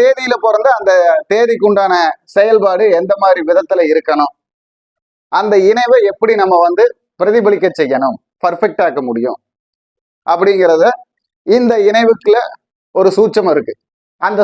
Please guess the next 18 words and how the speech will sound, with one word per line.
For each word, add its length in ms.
சூட்சமத்தை 520
செயல்படுத்தி 460
நம்மளால 300
செயல்படுத்த 460
முடியும். 260
அது 120
எப்படி 240
அப்படிங்கிறத 600
தான் 160
இது 180
ஒரு 120
சின்ன 200
பதிவு, 320
அந்த 200
பதிவுல 340
நாம 240
பார்க்க 260
போறோம். 200